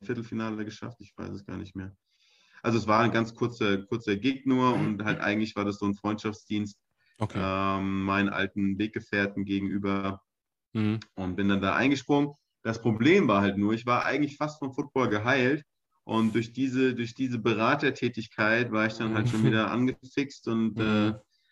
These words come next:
Speaker 1: dann ging's dann halt doch mit dem Coachen weiter, ja.
Speaker 2: Ich wollte gerade sagen, zweitausendzehn nämlich, äh, bei der, <clears throat> wir kennen sie auch noch, also heute noch, klar, bei der Frankfurt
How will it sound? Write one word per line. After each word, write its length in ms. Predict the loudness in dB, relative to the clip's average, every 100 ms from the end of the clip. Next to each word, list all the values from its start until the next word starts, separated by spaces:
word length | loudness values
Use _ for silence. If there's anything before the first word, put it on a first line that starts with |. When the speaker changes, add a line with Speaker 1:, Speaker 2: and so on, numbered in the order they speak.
| _ _ -2
Speaker 1:
dann 180 | 0
ging's 220 | 2 0 0
dann 160 | 0
halt 200 | 0 0
doch 180 | -2 -2
mit 100 | -6
dem 40 |
Coachen 400 | -4 -4 -4 -4
weiter, 400 | -4 -4 -8 -8
ja. 180 | -8 -10 -10
Speaker 2:
Ich 200 | -6 0
wollte 100 | 0
gerade 120 | 2
sagen, 300 | 2 0 -2
zweitausendzehn 760 | -2 0 0 -2 -8 2 2 2
nämlich, 400 | -2 -8 -14 -18
äh, 320 | -16 -12 -12 -12 -18 -20 -20 -20 _ -2
bei 160 | 2 4
der, 460 | 6 4 2 -2
<clears throat> 40 | -2
wir 540 | 4 8 8 8 4
kennen 200 | 2 2
sie 100 | 4
auch 160 | 4 4
noch, 160 | 4
also 200 | 2 2
heute 240 | 2 2 0
noch, 160 | -4
klar, 140 | 0 0
bei 80 | 0
der 100 | -2
Frankfurt 380 | -4 -6 -12